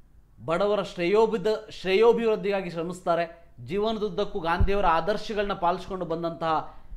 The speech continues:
ಬಿ ಸಿ ರಾಯ್ ಅವರು ವೈದ್ಯಕೀಯ ಸಂಘ, ಭಾರತೀಯ ವೈದ್ಯಕೀಯ ಸಂಘ ಅಂಥೇಳಿ ಮೊಟ್ಟ ಮೊದಲು ಅದರ ಒಂದು ಸಂಸ್ಥಾಪಕರಾಗಿ,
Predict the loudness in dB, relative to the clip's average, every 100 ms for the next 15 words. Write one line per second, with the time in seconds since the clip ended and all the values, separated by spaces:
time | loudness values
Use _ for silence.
0 | -14 -8 -6 -6 -4 2 2 4 0 0
1 | -4 -6 -20 -18 -16 -4 -2 -2 -2 -6
2 | -4 -2 -2 -2 -2 -2 0 0 0 -2
3 | -2 0 0 -2 -6 -4 -6 -4 -6 0
4 | 0 0 -4 -4 -2 -4 -10 -20 -20 -20
5 | -20 -20 -16 -6 -6 -2 0 0 2 2
6 | 2 2 -2 -2 -4 -4 -6 -6 -2 4
7 | 4 4 -6 2 2 2 -2